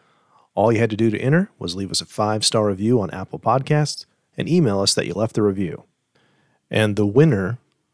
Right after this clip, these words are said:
of the Mission Impossible digital copy is Keith Cower. Congratulations, Keith.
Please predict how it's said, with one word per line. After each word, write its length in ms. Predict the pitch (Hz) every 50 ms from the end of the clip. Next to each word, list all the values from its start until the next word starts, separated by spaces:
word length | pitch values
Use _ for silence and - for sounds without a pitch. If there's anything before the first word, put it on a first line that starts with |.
| _ _ _ _ _ _ _
of 320 | - 117 113 110 101 95 95
the 200 | 107 101 92 90
Mission 380 | 92 95 113 143 - - 170 160
Impossible 540 | 139 120 - 135 127 123 - - - 110
digital 340 | 98 92 117 127 127 113 110
copy 420 | - - 117 104 101 - 82 67 131
is 420 | 165 165 117 101 98 - - - _ _ _ _ _ _ _ _ _ _ _ -
Keith 300 | - - 170 190 - -
Cower. 440 | - 156 120 95 85 - - - - _ _ _ _ _ _ _ _ _ _ _ _ _ _ -
Congratulations, 640 | - 117 147 202 220 - 214 214 165 - - - -
Keith. 360 | - 120 139 190 185 - -